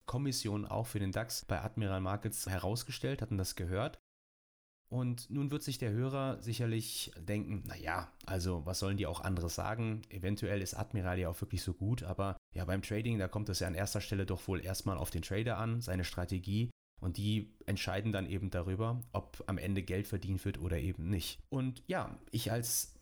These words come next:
professioneller, langjährig am Markt aktiver Trader kann dazu Folgendes sagen. Sicherlich ist die mentale Stabilität des Traders oder auch die Strategie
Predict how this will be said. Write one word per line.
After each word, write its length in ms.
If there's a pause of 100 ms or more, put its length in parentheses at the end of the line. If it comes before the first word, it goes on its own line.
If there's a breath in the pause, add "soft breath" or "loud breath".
(120)
professioneller, 840
langjährig 560
am 120
Markt 480
aktiver 380
Trader 480
kann 220
dazu 600 (140)
Folgendes 460
sagen. 460 (140)
Sicherlich 600
ist 160
die 80
mentale 420
Stabilität 640
des 160
Traders 480
oder 220
auch 160
die 100
Strategie 840